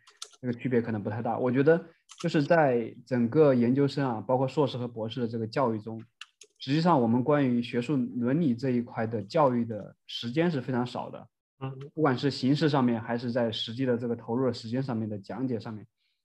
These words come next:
Speaker 1: 都是比较少的。
Speaker 2: 嗯。
Speaker 1: 比方说，为什么我们要重视这个学术伦理，对吧？它会带来多大的资源浪费，浪费？它会，呃，比方说它会这个，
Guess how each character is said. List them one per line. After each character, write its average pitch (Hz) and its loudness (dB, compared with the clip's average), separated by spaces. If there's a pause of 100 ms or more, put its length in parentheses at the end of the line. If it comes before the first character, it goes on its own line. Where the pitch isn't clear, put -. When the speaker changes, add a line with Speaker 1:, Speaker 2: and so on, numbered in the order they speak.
(140)
Speaker 1:
都 196 0
是 190 -2
比 131 -4
较 120 -2
少 95 -4
的。 - -14 (640)
Speaker 2:
嗯。 135 -4
Speaker 1:
比 131 0
方 143 2
说， 165 6
为 214 8
什 143 4
么 135 4
我 127 2
们 120 0
要 117 0 (360)
重 151 2
视 131 -4
这 123 -4
个 123 -2
学 117 -4
术 127 -2
伦 117 0
理， 113 -2
对 110 -10
吧？ 98 -12
它 127 -2
会 123 0
带 123 0
来 123 -2
多 117 -4
大 127 2
的 120 0
资 123 -8
源 120 0
浪 120 -2
费， 117 -10 (280)
浪 139 2
费？ 117 -2 (240)
它 147 2
会， 117 2
呃， 117 -2 (300)
比 117 -12
方 117 -2
说 120 -2
它 120 -6
会 117 0
这 113 -8
个， 107 -6